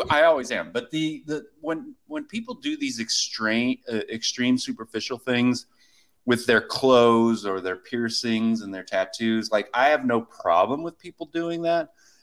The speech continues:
But I've always been, like, jeans and a t-shirt kind of guy. Like, I don't want my clothes or my hair or my whatever this is happening. <laughs> Like, I don't want that to speak for who I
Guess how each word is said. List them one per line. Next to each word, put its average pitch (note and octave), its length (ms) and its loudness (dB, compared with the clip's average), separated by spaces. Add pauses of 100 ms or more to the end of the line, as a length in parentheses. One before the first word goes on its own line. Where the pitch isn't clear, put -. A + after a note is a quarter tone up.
(140)
But A#2+ 100 6
I've C#3 200 6
always D3+ 300 4
been, A#2 280 2
like, G#2 300 0 (200)
jeans B2+ 340 4
and A#2+ 100 2
a G2+ 40 0
t-shirt A2 500 -6
kind A#2 160 -2
of A2+ 80 -2
guy. A#2 240 6
Like, G2+ 340 0
I A2+ 120 2
don't E3 240 0
want A2 260 2
my G2+ 160 0
clothes G#2 640 -2
or F#2+ 100 -8
my E2 260 -12
hair G#2 500 0
or F#2 180 -6
my E2 340 -6 (960)
whatever G#2+ 400 4
this A2 320 2
is G#2+ 240 -2
happening. A2 560 2 (100)
<laughs> - 120 -12
Like, G3 240 4
I E3+ 80 2
don't A3+ 200 6
want E3+ 280 4
that D#3 200 4
to C3 80 -4
speak - 420 -2
for A#2+ 200 2
who G#2+ 240 2
I G2 180 4